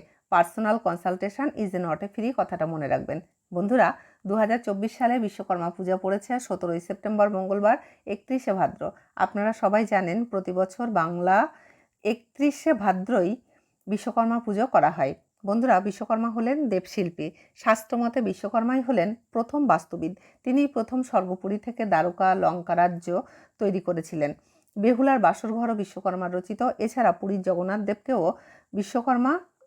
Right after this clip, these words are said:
তৈরি করেছিলেন। বন্ধুরা, বিশ্বকর্মা হলেন ইঞ্জিনিয়ার, সব থেকে বড়। আমাদের জীবনে যন্ত্র ছাড়া কোনো কাজই হয় না, আর এই সব কাজ প্রথম বিশ্বকর্মা সৃষ্টি করেছিলেন। বিভিন্ন শিল্পকলা, চারুকার্য বিশ্বকর্মারই সৃষ্টি।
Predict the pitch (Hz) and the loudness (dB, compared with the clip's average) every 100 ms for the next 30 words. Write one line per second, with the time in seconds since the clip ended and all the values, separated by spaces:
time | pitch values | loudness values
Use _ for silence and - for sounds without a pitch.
0 | - 208 175 175 151 160 170 147 175 _ | -4 -2 -2 0 -2 -2 -2 -4 -4 _
1 | - 190 226 247 170 - - 202 196 226 | -6 0 2 4 4 2 -8 -8 -6 -2
2 | 226 233 240 240 262 311 - 233 214 202 | 0 0 -2 0 0 0 0 2 4 2
3 | 185 143 - 226 - - 269 196 170 131 | 2 0 2 0 0 -8 -4 2 4 4
4 | 135 _ _ _ - 180 214 240 240 254 | 0 _ _ _ -4 -2 2 2 2 0
5 | 269 277 208 165 185 - 233 - 226 143 | 2 2 4 2 2 -4 -8 -2 0 0
6 | - - _ 208 233 254 196 180 226 285 | -2 -16 _ -2 -2 0 2 2 2 0
7 | 208 147 139 - _ _ - 190 - 214 | 2 0 0 -6 _ _ -2 0 2 -2
8 | - 269 262 - 185 190 - - 226 277 | 2 0 0 -2 2 2 0 -6 -4 -2
9 | 254 208 - 220 240 269 - 202 175 160 | 0 -2 -4 -4 -2 -4 -6 -8 -6 -2
10 | 147 - 147 151 - _ - 226 254 262 | -2 -2 -4 -4 -8 _ 0 2 4 4
11 | 269 - 196 202 214 214 220 196 175 175 | 2 -2 -4 0 2 4 4 4 0 2
12 | 175 180 190 180 - 180 180 180 226 247 | 0 2 -2 -2 -6 -2 -2 0 -4 -2
13 | 196 175 - | -4 -4 -8